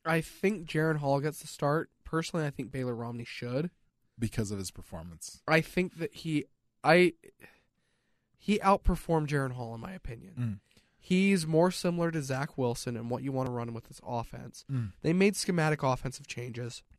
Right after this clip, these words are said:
Speaker 2: Do you wanna talk about those? 'Cause those are kinda interesting.
Speaker 1: Yeah,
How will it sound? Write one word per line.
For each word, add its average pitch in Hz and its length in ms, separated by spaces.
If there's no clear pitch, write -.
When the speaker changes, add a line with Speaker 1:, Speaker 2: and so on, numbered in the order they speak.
Speaker 2:
Do - 520
you 151 60
wanna 170 120
talk 147 180
about 165 160
those? 185 380
'Cause 151 120
those 160 160
are 156 60
kinda 139 180
interesting. 107 600
Speaker 1:
Yeah, 262 300